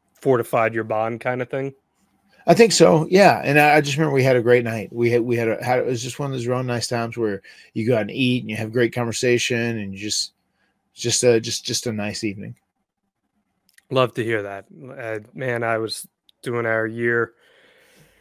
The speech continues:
Speaker 1: review on Strictly Business, and I was just thinking about Bray and how crazy it is that he's gone. But
Speaker 2: Yeah.
Speaker 1: uh, the,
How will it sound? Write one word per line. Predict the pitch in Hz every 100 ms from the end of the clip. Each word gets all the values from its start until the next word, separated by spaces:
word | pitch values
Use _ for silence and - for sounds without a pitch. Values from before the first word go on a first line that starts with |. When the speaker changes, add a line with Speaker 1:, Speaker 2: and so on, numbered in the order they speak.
| _ -
Speaker 1:
review | 135 123 135 135 131 127
on | 113 110
Strictly | - - 135 135 117
Business, | 117 113 117 107 123
and | 113 107
I | 110 110
was | 110 107 -
just | 123
thinking | 147 120 117
about | 107 107 127 _ 330 294 _ _
Bray | 131 117 113 110 - _ _ _ _ -
and | 151 135 123 123 - _ _ _ _ _ _ _
how | - 143 120 _ _ _ _ _ -
crazy | 139 127 123 120
it | 117
is | 110 - -
that | 147 123 - 127
he's | 127 113
gone. | 120 120 113 110 _ _ -
But | 113 107 - - _
Speaker 2:
Yeah. | 120 90 90 _ _ _ _ _ _
Speaker 1:
uh, | 127 107 104 104 _ _
the, | 131 120 113 120